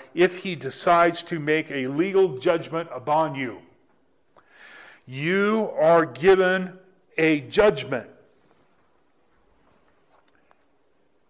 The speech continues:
And it results in life. It results in life.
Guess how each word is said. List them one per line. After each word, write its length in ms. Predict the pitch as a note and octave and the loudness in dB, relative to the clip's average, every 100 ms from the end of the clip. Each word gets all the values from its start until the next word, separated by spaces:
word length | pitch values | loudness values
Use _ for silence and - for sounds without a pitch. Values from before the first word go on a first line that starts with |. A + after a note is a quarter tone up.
| _ _ _ _ _ | _ _ _ _ _
And 180 | C#3+ D3 | -4 -2
it 80 | D3+ | -2
results 600 | C#3 B2+ D#3 F3 F3+ - | -4 -2 2 2 2 -6
in 420 | D3+ D3+ C#3+ C3+ | -6 -6 -6 -6
life. 580 | C3+ C#3 B2 G2+ - - _ _ _ _ _ _ _ _ _ _ _ _ _ _ - _ _ _ | -2 0 -2 -8 -18 -20 _ _ _ _ _ _ _ _ _ _ _ _ _ _ -20 _ _ _
It 80 | C3 | -8
results 640 | A#2 B2 B2 D3+ E3+ E3+ | -6 -8 0 0 0 -4
in 200 | D3+ C3 | -12 -8
life. 560 | B2+ B2 G#2 F2 - | -2 0 -2 -10 -20